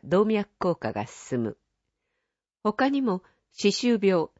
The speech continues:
歯周組織の血管が脆くなり、歯周病が進行。認知症など、様々な合併症を引き起こします。糖尿病連携手帳を活用しよう。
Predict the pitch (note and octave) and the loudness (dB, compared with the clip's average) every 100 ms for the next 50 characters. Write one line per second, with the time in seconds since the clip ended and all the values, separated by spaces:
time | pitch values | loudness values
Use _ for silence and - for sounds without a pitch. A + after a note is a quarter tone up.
0 | _ _ - A3 G#3 C#4+ C#4+ C#4+ C#4 - | _ _ -4 -4 -2 -2 -2 -2 -4 -4
1 | E3 C#3 - F3 - A3+ A3 G#3+ G3 G3 | -2 -2 -2 -4 -2 -2 0 -2 0 0
2 | E3+ B2 B2 A2+ - _ - F3 - A#3 | -2 -2 -2 -4 -10 _ -8 -6 -2 0
3 | G#3+ G3 F3 D#3 - D#3+ D3 - B2 A#2 | 2 2 2 0 -4 -4 -4 -4 -4 -4
4 | - _ _ _ _ _ _ _ _ G#3+ | -8 _ _ _ _ _ _ _ _ 0
5 | C#4 - - B3 A#3 A3 G#3 C3+ - _ | 0 -2 0 4 4 2 2 0 -2 _
6 | _ - G#3 A#3 D#4 B3+ F3+ C3 C3 C#3+ | _ -2 0 0 0 -2 0 0 0 -2
7 | - A3+ A3 - F3 E3 - - C3 - | 0 2 2 2 0 0 -2 0 2 2
8 | A#2+ - A2+ - - _ _ _ _ _ | -6 -6 -8 -8 -18 _ _ _ _ _
9 | _ _ _ _ _ _ _ _ _ _ | _ _ _ _ _ _ _ _ _ _
10 | - B3+ B3+ A#3+ A3+ G3+ G#3 G3 G#3+ C4+ | 0 2 2 0 0 2 2 0 -2 -2
11 | - C#4+ C4+ C4+ F#3+ C#3 A#2+ - - F3+ | -4 -4 -4 -4 -2 -2 -2 -6 -8 -2
12 | E3+ E3 - D3+ B2 F#2 | 0 -2 -4 -4 -2 -4